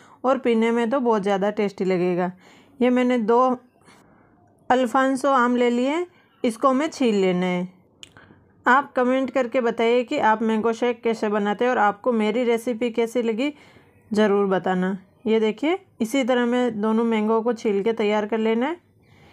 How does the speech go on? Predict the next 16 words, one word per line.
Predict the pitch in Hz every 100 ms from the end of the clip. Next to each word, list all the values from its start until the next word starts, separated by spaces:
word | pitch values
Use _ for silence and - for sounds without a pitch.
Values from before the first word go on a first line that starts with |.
| - -
ये | 233
एक | 240 233 220
आम | 240 240
छिल | 226 240
गया | 226 247 339 392 _ 359
और | 233 226 - _ 220
दूसरे | 226 220 226 220
को | 233
भी | 233
हम | 262 247
इसी | 220 240
तरह | 220 240
छील | 254 226 190
लेंगे। | 185 185 185 180 _ _ _ - - - - - _
अब | 277 277
हमें | 254 247